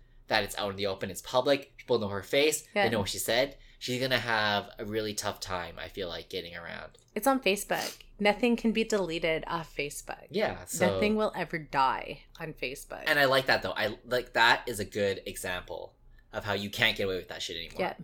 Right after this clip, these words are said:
Speaker 2: no.
Speaker 1: Es-, living in a multicultural, uh, country like Canada.
Speaker 2: Yeah.
Speaker 1: No, not gonna
Speaker 2: Need
Speaker 1: happen.
Speaker 2: to be held accountable. I'm
Speaker 1: Yes.
Speaker 2: sorry, lady. You crazy.
Speaker 1: Yeah, exactly. You may be the entitled white person, but you're not the ma-,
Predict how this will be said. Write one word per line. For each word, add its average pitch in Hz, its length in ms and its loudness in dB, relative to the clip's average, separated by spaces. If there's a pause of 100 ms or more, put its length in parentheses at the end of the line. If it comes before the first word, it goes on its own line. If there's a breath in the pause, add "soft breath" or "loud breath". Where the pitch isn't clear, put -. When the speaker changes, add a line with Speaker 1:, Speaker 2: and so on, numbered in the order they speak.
Speaker 2:
no. 180 180 -2
Speaker 1:
Es-, - 240 -2
living 127 240 4
in 117 80 0
a 110 40 -4
multicultural, 107 880 -2 (400 soft breath)
uh, 90 160 -4
country 101 380 -6
like 87 140 -10
Canada. 117 460 -8 (340)
Speaker 2:
Yeah. 220 220 0
Speaker 1:
No, 123 200 -6 (100)
not 131 160 -2
gonna 208 120 -4
Speaker 2:
Need 214 60 2
Speaker 1:
happen. 233 160 0
Speaker 2:
to - 20 -2
be 220 180 2
held 208 220 0
accountable. 202 680 -6
I'm 202 100 -10
Speaker 1:
Yes. - 120 -6
Speaker 2:
sorry, 202 260 2
lady. 175 440 -4
You 202 120 -6
crazy. 165 640 -6
Speaker 1:
Yeah, 143 260 -2
exactly. 110 420 -6
You 120 180 -2
may 135 400 2
be 117 520 -2
the 110 100 -2
entitled 104 340 0
white 92 220 -4
person, 127 360 -6
but 98 140 -2
you're 98 100 -4
not 95 180 -4
the 92 60 -10
ma-, 90 80 -10